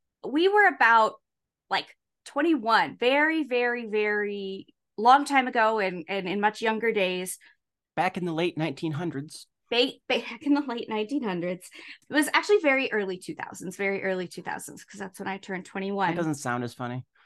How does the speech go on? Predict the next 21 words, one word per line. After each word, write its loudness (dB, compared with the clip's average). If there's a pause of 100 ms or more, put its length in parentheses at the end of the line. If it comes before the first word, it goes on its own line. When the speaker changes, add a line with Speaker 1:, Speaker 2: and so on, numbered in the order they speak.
(100)
Speaker 1:
No, 6
but 2
I'm 6
autistic, 0
and -6
so -4
we've -2
gotta -2
be -6
accurate. -6 (680)
So -2
it -2
Speaker 2:
Touche. 4
Speaker 1:
was 0
Speaker 2:
Carry 4
on. 4 (100)
Speaker 1:
<laughs> 4
early 6 (120)
two -2
thousands. 0 (400)
But 6